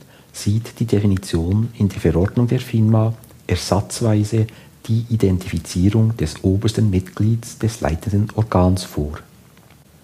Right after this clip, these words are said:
Die Geldwäschereiverordnung enthält nur für Finanzintermediäre, welche der direkten Geldwäschereiaufsicht der finma unterliegen,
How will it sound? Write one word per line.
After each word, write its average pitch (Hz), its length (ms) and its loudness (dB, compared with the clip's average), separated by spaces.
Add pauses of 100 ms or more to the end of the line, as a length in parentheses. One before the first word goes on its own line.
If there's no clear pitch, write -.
(260)
Die 90 80 -2
Geldwäschereiverordnung 120 1200 0 (220)
enthält 90 580 -2 (140)
nur 107 180 0
für 113 180 0
Finanzintermediäre, 120 1300 0 (240)
welche 104 320 2
der 104 120 0
direkten 101 640 -2
Geldwäschereiaufsicht 98 1160 0
der 95 80 0
finma 98 380 -2
unterliegen, 101 880 -2